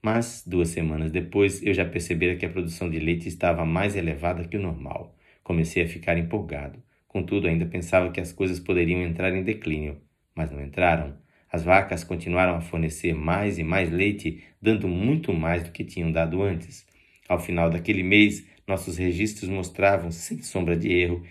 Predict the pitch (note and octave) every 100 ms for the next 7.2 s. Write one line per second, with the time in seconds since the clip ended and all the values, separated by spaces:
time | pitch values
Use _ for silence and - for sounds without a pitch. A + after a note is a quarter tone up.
0 | _ _ - G#2+ E2+ F2+ E2 E2+ - F2
1 | E2 E2 E2 G2 F#2+ F#2+ - A2+ A2 F2
2 | F#2+ A#2+ - G2 A2 F#2 E2+ E2+ E2 F2+
3 | A2+ E2+ E2 E2 - - G#2 E2 D#2 D#2
4 | - F#2 E2 D#2 D#2+ D#2 D#2+ D#2 F2+ F2
5 | E2 G2 F#2+ E2+ - - F2 - E2+ D#2+
6 | - E2+ F2+ E2 C#2+ C#2+ - - F2 -
7 | E2